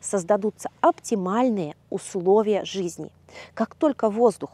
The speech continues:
прогреется до плюс пятнадцати и выше, обработайте свои растения, у них уже будет листовая поверхность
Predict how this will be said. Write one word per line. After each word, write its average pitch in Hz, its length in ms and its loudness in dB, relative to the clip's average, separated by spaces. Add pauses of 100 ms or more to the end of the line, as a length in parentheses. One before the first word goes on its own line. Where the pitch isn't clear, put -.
прогреется 202 720 0
до 196 160 -2
плюс - 340 -2
пятнадцати 202 840 -4
и 202 100 2
выше, 254 480 2 (380)
обработайте 220 760 2
свои 190 260 2
растения, 190 640 -2
у 202 120 -2
них 226 200 0
уже 262 240 0
будет 240 400 -6
листовая 185 520 -2
поверхность 277 680 -2